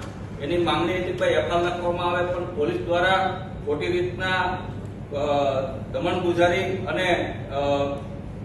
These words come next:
કોળી સમાજના જ, અ, જે આગેવાનો હતા, જે બહેનો હતી, એની ઉપર ત્રણસો સાત જેવી ગંભીર કલમો દાખલ કરવામાં આવી હતી.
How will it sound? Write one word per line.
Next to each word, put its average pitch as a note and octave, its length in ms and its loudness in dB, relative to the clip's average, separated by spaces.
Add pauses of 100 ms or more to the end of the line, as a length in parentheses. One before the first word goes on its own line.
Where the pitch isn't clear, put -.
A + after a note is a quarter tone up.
(200)
કોળી F3 240 0
સમાજના F3+ 480 2
જ, F#3+ 180 0
અ, F3 180 2
જે E3+ 180 0
આગેવાનો F3 540 2
હતા, F3 260 2
જે F3 200 -2
બહેનો E3+ 380 2
હતી, F#2 240 -2 (360)
એની E3+ 160 0
ઉપર F3+ 240 0
ત્રણસો E3+ 420 0
સાત F3 240 4
જેવી F3 220 2
ગંભીર F3 340 2
કલમો F3 360 2
દાખલ D#3+ 280 0
કરવામાં E3+ 440 0
આવી F3+ 200 2
હતી. F#3 220 -2